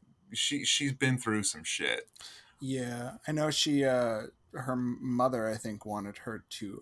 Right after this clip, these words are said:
Speaker 2: act, and she did not really want to. Um,
Speaker 1: So, and she might have been, like, all child actresses. Well, she obviously was, uh, acting on Nickelodeon, and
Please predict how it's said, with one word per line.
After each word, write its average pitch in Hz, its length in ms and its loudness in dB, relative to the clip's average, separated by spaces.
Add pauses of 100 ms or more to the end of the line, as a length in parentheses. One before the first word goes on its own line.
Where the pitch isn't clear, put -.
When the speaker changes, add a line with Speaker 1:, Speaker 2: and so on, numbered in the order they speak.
(140)
Speaker 2:
act, - 500 -6
and 104 160 -6
she - 160 -4
did 107 160 -6
not 85 180 -8
really 98 220 -10
want 98 360 -10
to. 87 320 -14 (600)
Um, 90 480 -16 (920)
Speaker 1:
So, 110 840 6 (280)
and 120 220 6
she - 160 6
might 117 280 8
have 107 200 0
been, 107 260 4
like, 98 260 2
all 101 260 2
child 95 480 0
actresses. 90 760 0
Well, 117 220 4
she 143 360 2 (200)
obviously 127 840 8 (200)
was, 95 440 0 (120)
uh, 101 400 4
acting 107 480 4
on 92 220 2
Nickelodeon, 95 800 -2
and 92 420 0